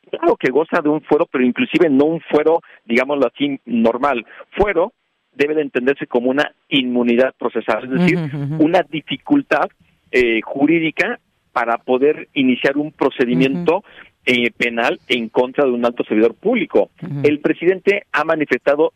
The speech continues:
Speaker 1: una y otra vez que ya no goza de ningún fuero, pero insisto, es falso. Lo que ocurrió hace tres años con la reforma es que antes el presidente, al presidente de la República solamente se le podía estar enjuiciando por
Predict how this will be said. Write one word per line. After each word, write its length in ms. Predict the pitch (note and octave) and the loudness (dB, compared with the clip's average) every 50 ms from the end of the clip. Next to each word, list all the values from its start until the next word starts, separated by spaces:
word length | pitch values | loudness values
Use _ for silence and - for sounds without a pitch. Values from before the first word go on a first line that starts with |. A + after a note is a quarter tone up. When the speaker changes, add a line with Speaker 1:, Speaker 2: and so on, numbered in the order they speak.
| _ | _
Speaker 1:
una 280 | - E3 F#3+ G3+ F3+ E3 | -4 -2 0 2 2 2
y 60 | D3+ | 2
otra 180 | D#3 - - C#3 | 2 0 0 0
vez 140 | C#3+ E3 - _ | 0 0 -2 _
que 100 | - C#3 | -4 -2
ya 100 | C#3+ E3 | -2 0
no 140 | E3 D#3+ - | -2 -2 -2
goza 280 | - - - - E3+ D#3 | 0 0 0 2 2 0
de 140 | C#3 C3+ C3 | 2 2 2
ningún 380 | C3 C3 C3+ B2+ D3 E3+ E3+ | 2 2 2 2 2 0 0
fuero, 280 | - - D3+ D3+ D#3+ E3+ | 2 0 2 2 2 0
pero 120 | - C3 A#2+ | -2 -4 -6
insisto, 280 | A#2 - C#3 - - | -4 -6 -6 -4 -4
es 80 | D#3 - - - - | -4 -4 -6 -8 -4
falso. 480 | - D#3+ E3+ F3 D#3 - - A#2 F#2 - _ - - - - - - _ - | -2 -2 -2 -2 -4 -2 -2 -2 -2 -2 _ -20 -18 -18 -16 -18 -8 _ 0
Lo 260 | D4 - - F#3+ - | 0 2 2 0 0
que 320 | _ - D#3 D3+ D#3+ D#3 - _ | _ -2 0 0 0 0 -2 _
ocurrió 440 | - C4 - - - D#4+ E3+ A3+ B3+ | -2 -2 0 0 -2 0 2 2 0
hace 180 | A#3+ - F#3+ | 0 -4 -8
tres 260 | - - E3+ E3 - | -4 -4 -4 -2 -2
años 180 | F3+ E3+ F3 D3+ | -2 -2 -2 -2
con 140 | - - C#3 | -2 -2 -2
la 100 | B2 B2 | 0 0
reforma 520 | A#2+ C3 B2+ - D#3 C#3+ C3 B2 D3+ G3+ B3+ _ - - - - _ _ | 0 0 0 0 0 0 0 0 -2 -4 -4 _ -16 -20 -20 -20 _ _
es 120 | - D#3 D#3+ - - | -4 -4 -4 -4 -2
que 80 | - D#3+ | -2 -2
antes 220 | D#3+ E3 - D#3+ - | -2 -2 -4 -2 0
el 120 | C#3+ C3 | -2 -2
presidente, 520 | - - B2+ - - C#3 C#3+ D3 D#3 - - | -2 -4 -4 -2 0 2 2 2 0 0 -2
al 120 | A#2+ A#2 | -4 -4
presidente 400 | - - A#2+ - D3+ D3 C#3+ - | -2 -4 -4 -2 -2 -2 0 2
de 60 | D3+ C#3+ | 2 2
la 100 | C#3 C3+ | 2 0
República 600 | C3+ B2 - D3 C3+ C3+ B2+ - C#3+ C#3+ E3+ - _ - - - | 0 -2 0 0 0 0 0 0 -2 -2 -2 -4 _ -16 -6 -2
solamente 500 | - D3+ D#3 D3 C#3+ C#3+ D3 C#3+ - D#3 - | 0 0 0 0 -2 -2 -2 -2 -2 -4 -2
se 80 | - B2+ | 0 2
le 140 | A#2 A#2 - | 2 2 0
podía 340 | _ - B2 A#2+ C3+ C#3 | _ 0 0 2 2 2
estar 220 | C#3+ - - C#3+ C#3 | 0 2 0 0 0
enjuiciando 680 | C#3+ C#3+ C#3 - C4 - - D#3+ C3 B2+ B2+ D3 G#3+ - _ - - - - - _ _ | 0 -2 0 0 0 2 2 0 0 0 0 0 -2 -2 _ -20 -20 -20 -20 -20 _ _
por 280 | - C#3 D3 F3 - | 0 2 2 0 -2